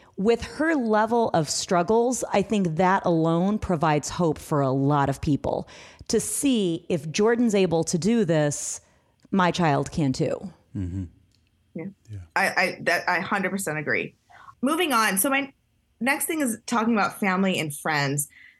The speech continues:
Speaker 3: Did you wait to tell them, or did you tell them right away, or did you kind of hold off on telling people? How did you tell the world, basically, your, your community, your,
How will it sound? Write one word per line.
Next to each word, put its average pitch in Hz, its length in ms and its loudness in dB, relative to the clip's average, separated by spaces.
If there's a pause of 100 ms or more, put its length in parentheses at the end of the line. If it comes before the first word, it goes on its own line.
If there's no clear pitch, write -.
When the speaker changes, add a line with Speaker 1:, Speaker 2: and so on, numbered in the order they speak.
(760)
Speaker 3:
Did 269 180 2
you 392 240 4
wait 214 440 0
to 294 120 0
tell 262 340 0
them, 269 520 0 (160)
or 226 180 2
did 208 240 0
you 294 100 0
tell 262 300 -2
them 220 120 0
right 180 180 0
away, 208 460 2
or 185 120 -2
did 170 180 -10
you 190 80 -4
kind 196 340 -2
of 180 120 -2 (300)
hold 196 360 -4
off 175 300 2
on 196 200 0
telling 202 440 -2
people? 196 720 0 (300)
How 262 200 0
did 311 200 -2
you 254 120 0
tell 202 720 -2 (140)
the 190 80 -2
world, 214 400 0
basically, 185 500 -2
your, 180 340 -2
your 185 220 -2
community, 196 460 -2
your, 185 320 -2